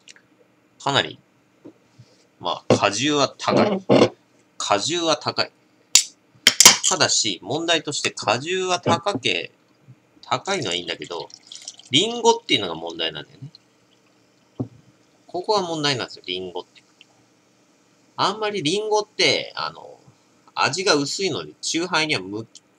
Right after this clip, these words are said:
向いてないとは思うんですけど。果たしてどうなのか。まあ、それをいい感じで、五十パーセントという高さで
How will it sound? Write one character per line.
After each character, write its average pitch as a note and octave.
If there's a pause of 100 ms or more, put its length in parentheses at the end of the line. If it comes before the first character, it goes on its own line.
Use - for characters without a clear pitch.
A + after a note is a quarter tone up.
(220)
向 C3+
い E3
て D3+
な C#3
い C#3+
と C3 (760)
は B2+
思 F2
う E2
ん -
で -
す -
け C#3+
ど。 - (2500)
果 G#2+
た D3
し -
て F#2
ど A2
う A#2+
な F2
の D#2+
か。 - (2250)
ま G2
あ、 F#2+
そ -
れ D#3+
を D#3+
い C#3
い C#3
感 C3+
じ B2
で、 A2 (1160)
五 A#2
十 D3
パ -
ー C3+
セ D#3
ン B2+
ト A2+
と -
い C#2+
う C2 (880)
高 A#2
さ D2+
で -